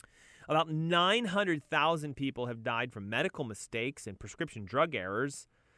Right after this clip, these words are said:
So, I mean, yes, three hundred thousand for covid is a lot, but I don't see us mandating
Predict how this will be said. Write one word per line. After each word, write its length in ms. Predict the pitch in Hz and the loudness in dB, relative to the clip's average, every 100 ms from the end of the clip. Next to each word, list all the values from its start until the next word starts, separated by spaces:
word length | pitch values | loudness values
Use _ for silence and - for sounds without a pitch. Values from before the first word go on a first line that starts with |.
| _ _ _ _ _ _ | _ _ _ _ _ _
So, 240 | - 170 | 2 6
I 40 | 165 | 6
mean, 200 | 165 160 | 4 4
yes, 460 | 175 202 - - - | 6 6 4 -6 0
three 220 | 165 175 | 2 4
hundred 240 | 165 143 | 4 4
thousand 360 | 156 165 156 139 | 6 6 4 -2
for 120 | 131 | -6
covid 340 | - 156 143 | 0 0 2
is 140 | 120 110 | -2 -4
a 40 | |
lot, 360 | 110 143 147 90 | 0 2 2 2
but 160 | 127 - _ _ _ _ | -4 -6 _ _ _ _
I 80 | 165 | 4
don't 180 | 226 220 | 6 4
see 260 | - 208 | 0 4
us 280 | 185 165 - - _ 104 | 4 4 0 -16 _ -6
mandating 1000 | 127 160 185 196 160 139 113 107 104 | 2 4 6 4 4 4 2 -4 -8